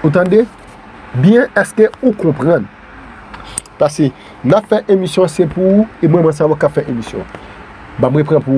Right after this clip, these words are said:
ou, byen. Ou gen yon mò ki mou, ou pa vle leve mò.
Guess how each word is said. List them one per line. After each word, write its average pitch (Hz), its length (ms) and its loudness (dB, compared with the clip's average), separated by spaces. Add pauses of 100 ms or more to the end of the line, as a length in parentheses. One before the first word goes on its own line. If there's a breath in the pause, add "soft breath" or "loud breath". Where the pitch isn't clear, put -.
ou, 107 80 -2
byen. 135 180 2 (460 loud breath)
Ou 170 140 4
gen 214 280 4
yon 202 160 2
mò 208 280 4
ki 196 160 -2
mou, 190 200 4
ou 175 80 2
pa 175 160 0
vle 165 120 2
leve 156 280 2
mò. 110 240 0